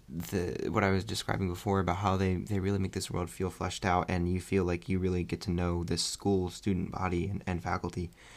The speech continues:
Um, e-, pretty much every side player in this movie has really, uh, you know, they're very memorable. <laughs> And one of my favorites was the pizza <laughs> delivery guy. Um,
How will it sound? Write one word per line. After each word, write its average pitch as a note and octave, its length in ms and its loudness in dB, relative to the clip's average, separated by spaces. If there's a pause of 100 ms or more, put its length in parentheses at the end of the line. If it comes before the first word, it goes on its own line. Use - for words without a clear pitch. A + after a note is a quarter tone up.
(380)
Um, E2+ 320 2 (300)
e-, B2 120 4 (120)
pretty F3 160 4
much F#3 240 2
every A2 360 4
side F2 300 0
player E2+ 240 0
in E2 80 0
this - 180 -4
movie F2 280 0
has E2 440 -2
really, F2 600 0 (120)
uh, G1+ 120 -6
you G2 180 2
know, E2+ 60 2
they're F#2 120 4
very F#2+ 260 4
memorable. E2+ 720 0
<laughs> - 60 -20
And G2 260 2
one B2 260 4
of A#2 60 4
my A2 140 0
favorites F#2+ 540 2
was G#2+ 180 0
the A#2 100 -4
pizza - 480 -4
<laughs> - 120 -2
delivery A#2+ 760 0
guy. - 500 -2 (540)
Um, F#2+ 500 0